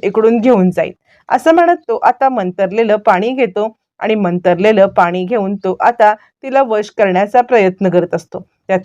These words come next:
काय टाकलेलं असतं कुणास ठाऊक, पण ज्या वेळेला तो आता ते पाणी टाकून तिला वश करणार, पण तोपर्यंत तिकडे आता सागर येतो.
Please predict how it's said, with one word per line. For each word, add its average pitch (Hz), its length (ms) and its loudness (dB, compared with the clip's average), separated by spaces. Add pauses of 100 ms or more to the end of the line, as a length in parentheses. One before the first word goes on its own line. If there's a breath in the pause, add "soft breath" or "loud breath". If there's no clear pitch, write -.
(100)
काय 185 200 2
टाकलेलं 220 420 0
असतं 220 200 -4
कुणास 220 380 0
ठाऊक, 220 260 2
पण 240 220 -2
ज्या 208 200 2
वेळेला 214 380 2 (360 soft breath)
तो 208 140 -2
आता 240 320 0
ते 190 220 -8
पाणी 220 360 0 (100)
टाकून 190 360 -4
तिला 214 240 0 (180)
वश 202 280 -2
करणार, 226 400 2 (360)
पण 262 220 -2
तोपर्यंत 240 580 0 (140)
तिकडे 185 300 -4
आता 226 260 0
सागर 196 380 -2
येतो. 208 320 -8